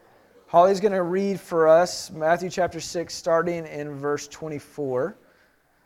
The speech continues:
And so this will kinda help us kinda get back into where we're going. Again, we're, we're walking through the Sermon on the Mount. Even as we read this section, right, like, this one, this one doesn't have a lot of, of Jeremy interpretation in it, so it's pretty straightforward, which will be great.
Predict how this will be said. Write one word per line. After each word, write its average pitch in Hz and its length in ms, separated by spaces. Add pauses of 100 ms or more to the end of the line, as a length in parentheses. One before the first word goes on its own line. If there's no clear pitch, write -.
(320)
And 135 100
so 165 120
this 165 180
will 185 60
kinda 180 180
help 175 240
us 156 240
kinda 156 280
get 156 200
back 151 240
into 156 360
where 156 200
we're 147 100
going. 165 300
Again, 156 400
we're, 147 500
we're 139 220
walking 160 320
through 190 100
the 175 60
Sermon 175 320
on 170 80
the 165 60
Mount. 151 360 (560)
Even 180 240
as 196 140
we 196 80
read 175 260
this 185 140
section, 175 440
right, 165 300
like, 143 300
this 160 220
one, 170 220
this 160 200
one 185 80
doesn't 170 240
have 165 140
a 156 60
lot 151 220
of, 143 300
of 131 260
Jeremy 147 320
interpretation 139 640
in 131 80
it, 147 200
so 135 180
it's 131 100
pretty 143 220
straightforward, 147 580
which - 160
will - 60
be 147 60
great. 139 320